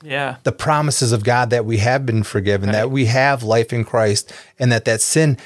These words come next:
Speaker 2: has been taken away as far
Speaker 1: Right.
Speaker 2: as east is from the west.
Speaker 1: Right.
Speaker 2: And that's eternal.
Speaker 1: Right.
Speaker 2: And that's eternal life that we have with him. And so, um,
Speaker 1: And that's where I think i-, we, I think in the Colossian series we mentioned this, but there's an element of pride in that.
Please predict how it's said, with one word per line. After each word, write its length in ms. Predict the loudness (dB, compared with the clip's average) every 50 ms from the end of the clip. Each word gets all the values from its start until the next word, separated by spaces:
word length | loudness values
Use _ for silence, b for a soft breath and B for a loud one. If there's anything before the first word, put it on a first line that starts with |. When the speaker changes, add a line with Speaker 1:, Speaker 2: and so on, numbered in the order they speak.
| B B
Speaker 2:
has 140 | -2 0 0
been 140 | 2 2 0
taken 320 | 0 2 0 0 0 0
away 500 | 0 2 4 4 6 6 4 4 2 0 -4
as 160 | -4 -4 -4
far 240 | -2 0 2 2 4
Speaker 1:
Right. 100 | 4 2
Speaker 2:
as 160 | 2 0 0
east 240 | 0 0 0 0 2
is 100 | 0 0
from 180 | 2 2 4 4
the 80 | 4
west. 520 | 4 2 2 0 -2 -4 -4 -6 -6 -8 -12 _ -16
Speaker 1:
Right. 220 | -14 -14 -14 -14 -16 _ -4
Speaker 2:
And 120 | -2 0
that's 180 | 0 0 0 0
eternal. 600 | -2 -2 -2 -2 0 0 0 0 -2 -6 -8 -12 _ _ -14
Speaker 1:
Right. 200 | -12 -8 -4 -2
Speaker 2:
And 80 | 0
that's 220 | 2 2 0 0 0
eternal 340 | -2 -2 0 2 2 2 4
life 200 | 2 2 2 2
that 140 | 0 0 0
we 120 | 0 0 0
have 220 | 2 2 2 2
with 140 | 2 0 2
him. 200 | 2 2 4 4
And 100 | 2 2
so, 320 | 2 2 2 2 2 2 0 B B B B B B -4
um, 160 | 0 0 2 2
Speaker 1:
And 80 | 4
that's 160 | 2 2 0 0
where 100 | 0 0
I 60 | -2
think 200 | -2 -4 -8 -6 -2
i-, 180 | -2 -2 0 0
we, 260 | -2 -2 -2 -2 -2
I 40 | -4
think 160 | -4 -2 -2
in 60 | 0
the 80 | -2 -2
Colossian 500 | -2 -2 -2 0 0 0 -2 -4 -8 -8
series 280 | -6 -4 -4 -4 -4
we 140 | -4 -4 -6
mentioned 360 | -6 -8 -12 -16 -16 -14 -14
this, 140 | -14 -14 -10
but 260 | -6 -4 -4 -4 -4
there's 200 | -4 -4 -2 -2
an 120 | -2 0 0
element 320 | 0 0 -2 -4 -4 -4
of 120 | -6 -6
pride 440 | -8 -6 -4 -2 -2 -2 -2 -4 -6
in 160 | -8 -10 -10
that. 400 | -10 -8 -10 -10 -12 -14 _ -20